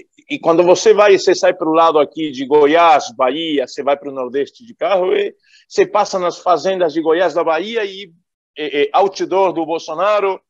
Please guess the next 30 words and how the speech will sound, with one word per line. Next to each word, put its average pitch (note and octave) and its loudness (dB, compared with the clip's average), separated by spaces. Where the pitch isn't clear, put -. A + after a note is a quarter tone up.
né? F#3 -4
"Bolsonaro, E3+ -2
te F3 -6
apoiamos", F3 -2
bandeirinha F3 -6
do E3 -8
Brasil E3 -8
em D3+ -12
toda, E3 -6
em C3+ -16
cada E3 2
fazenda, D3+ -6
em C3+ -10
cada D#3 0
porta D3 -4
de A#2+ -18
fazenda, C#3+ -4
bandeirinha. C#3 -6
Ou - -12
seja, F3 2
há F#3 6
um G3+ 4
movimento E3 2
também, C#3+ -2
né? D#3 0
É, A#2 -10
de C#3 -2
base E3 2
muito F#3 -4
forte, - -2